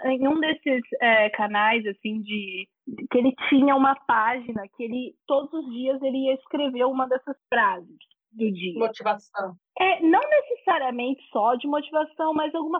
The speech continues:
Speaker 1: frase, assim, sabe? Tipo, impactante. E eu lembro que até um amigo meu, uma vez, uns dois anos, recebeu que a chefe dele tinha impresso e deixado na mesa. E ele falou assim, "Ai, olha a mensagem que eu recebi hoje." Eu falei, "Gente, Paulo Coelho? <laughs> Como assim uma frase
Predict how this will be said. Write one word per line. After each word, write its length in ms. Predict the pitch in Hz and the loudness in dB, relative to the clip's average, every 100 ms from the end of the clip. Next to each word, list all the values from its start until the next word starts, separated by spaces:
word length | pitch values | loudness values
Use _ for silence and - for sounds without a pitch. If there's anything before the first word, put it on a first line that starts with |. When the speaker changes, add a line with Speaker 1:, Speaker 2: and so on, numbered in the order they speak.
| - | -6
Speaker 1:
frase, 360 | - 214 185 180 180 | -8 -8 -6 -12 -16
assim, 340 | - 190 175 - | -14 -10 -10 0
sabe? 300 | 196 190 190 | 0 0 -8
Tipo, 220 | - 202 | -6 -4
impactante. 760 | 202 208 - - 214 208 - | -2 -2 -2 2 2 2 -4
E 120 | 202 226 | 0 2
eu 100 | 262 | 4
lembro 380 | 262 285 311 | 4 2 -2
que 100 | 302 | -2
até 340 | 262 - 247 262 | -2 2 4 4
um 140 | 285 | 2
amigo 420 | 285 254 269 285 | 0 0 -4 -2
meu, 280 | 285 214 233 | -2 0 0
uma 180 | 262 240 | 0 -4
vez, 360 | 214 202 233 240 | -2 -2 -2 -4
uns 240 | 220 214 | -12 -8
dois 300 | 208 226 240 | 0 0 0
anos, 340 | 214 220 214 196 - | 0 0 -2 -6 0
recebeu 760 | 262 - 277 208 220 240 294 | 0 2 0 4 4 6 4
que 120 | - 226 | -2 -6
a 80 | - - | -6 -6
chefe 380 | 233 277 - 233 | -2 -2 -2 0
dele 240 | 220 247 - | 0 -2 -4
tinha 180 | 247 226 | -6 -4
impresso 500 | 262 220 202 208 269 - | -4 0 0 0 -4 -6
e 80 | 220 | -2
deixado 400 | 220 - 240 226 | -2 0 0 0
na 140 | 233 | -2
mesa. 580 | 233 202 220 277 285 311 - _ | -2 0 0 0 -2 -4 -6 _
E 120 | 262 254 | 0 2
ele 160 | 262 | 2
falou 180 | 269 285 | -2 -4
assim, 240 | 285 311 320 | -6 -8 -2
"Ai, 260 | 403 392 381 | 0 0 0
olha 260 | 392 381 | -2 -2
a 80 | 330 | -2
mensagem 480 | 330 330 330 311 - | -2 -2 -2 -4 -4
que 60 | 302 | -10
eu 60 | |
recebi 340 | 285 285 294 294 | -6 -2 0 2
hoje." 300 | 233 240 233 | 2 0 -2
Eu 40 | |
falei, 140 | 285 277 | -2 -4
"Gente, 240 | 220 226 - | -6 -6 -2
Paulo 200 | 214 262 | -2 -2
Coelho? 320 | - 190 247 453 - - | -6 -6 -4 -4 -4 -6
<laughs> 400 | - - - - | -4 -4 -6 -8
Como 140 | - 320 | -2 0
assim 400 | 339 _ - 302 | 0 _ -14 -6
uma 160 | 330 302 | -4 0
frase 260 | 254 262 | 0 0